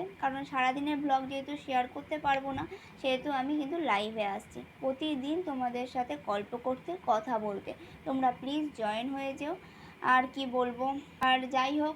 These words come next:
তোমাদের সাথে সমস্তটাই আমি শেয়ার করলাম। সব কিছুই যখন শেয়ার করি আমি ভাবলাম যে এটাও আমার শেয়ার করা কর্তব্য, তোমাদের জানানোটা আমার কর্তব্য, তার জন্য আমি শেয়ার করলাম তোমাদের সাথে। তো চলো, আজকের মতন টাটা বাই বাই।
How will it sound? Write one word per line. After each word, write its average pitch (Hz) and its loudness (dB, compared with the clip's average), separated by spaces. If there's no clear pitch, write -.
তোমাদের 262 2
সাথে 269 0
সমস্তটাই 277 -2
আমি 262 0
শেয়ার 247 4
করলাম। 269 0
সব 254 4
কিছুই 294 0
যখন 285 0
শেয়ার 262 2
করি 285 -2
আমি 262 0
ভাবলাম 262 2
যে 277 0
এটাও 262 2
আমার 262 0
শেয়ার 233 0
করা 240 4
কর্তব্য, 247 0
তোমাদের 254 2
জানানোটা 254 2
আমার 254 0
কর্তব্য, 214 -2
তার 233 6
জন্য 262 0
আমি 247 -2
শেয়ার 208 2
করলাম 233 0
তোমাদের 208 -4
সাথে। 208 -10
তো 311 -2
চলো, 294 8
আজকের 247 2
মতন 269 -2
টাটা 254 4
বাই 277 6
বাই। 294 2